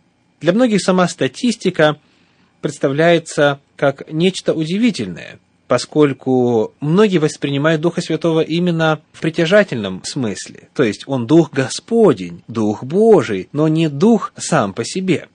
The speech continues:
Между тем, статистика убедительно показывает, что он Дух Святой в первую очередь, а затем уже его отношение к Христу и к Богу Отцу показываются терминами Дух Христа и Дух Господень или Дух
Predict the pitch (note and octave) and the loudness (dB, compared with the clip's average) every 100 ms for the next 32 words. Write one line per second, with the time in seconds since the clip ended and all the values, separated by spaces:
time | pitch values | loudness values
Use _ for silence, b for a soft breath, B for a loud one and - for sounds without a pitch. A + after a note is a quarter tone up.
0 | - D3 D3+ A#3+ G#3 C#3+ A3 G#3 F3 C3+ | -8 -6 -2 -2 -2 -4 -4 -6 -4 -2
1 | A#2+ E3 F3+ C3 B2+ G3 F#3 C3 - C3 | -2 -4 -4 -2 0 2 0 0 -2 0
2 | E3 B2+ B2+ D3 D3+ - - - B2+ B2+ | 0 -2 -2 2 0 -2 -14 -8 -6 -6
3 | - B3+ D#3+ F#2 B2 G2 F#2 G2 D3 C3 | -2 0 0 -2 -6 -6 -4 -4 -2 -2
4 | F2 F2 - A#2+ G#2+ G2 - C3 A#3+ C4 | -6 -16 -8 -2 -2 -2 -6 -6 -2 -2
5 | F3 C#3+ B2+ A2+ A#2+ D#3 E3 D#3 C3 G#2 | 0 0 0 0 0 0 2 0 -4 -6
6 | A#2 - E3 D3 C3+ A#2+ - G#2+ F#2+ - | -6 -4 -4 -2 -2 -4 -6 -8 -8 -8
7 | G2 - - E3 G3 G#2 A2+ G2+ F#2 F2 | -12 -12 -2 0 0 -2 -6 -6 -6 -8
8 | - F2+ E2+ - G#2+ G#2+ F#2+ F#2 G2+ - | -10 -10 -12 -8 -4 -2 -4 -6 -8 -4
9 | G#3+ G#3 F#3 D#3 C#3+ D3+ D3+ E3 A#2+ A2+ | -2 -2 0 0 0 -4 -4 -4 -6 -4
10 | B2+ C3+ C3 G#2+ A#2 - C#3 C3+ - A#2+ | -4 -4 -4 -4 -6 -6 -6 -6 -2 -2
11 | C3 C3 F#2+ F#2 A2+ A#2 - A#2+ A#2+ G2+ | -2 -4 -6 -6 -6 -8 -6 -6 -6 -8
12 | F2+ E2 | -8 -12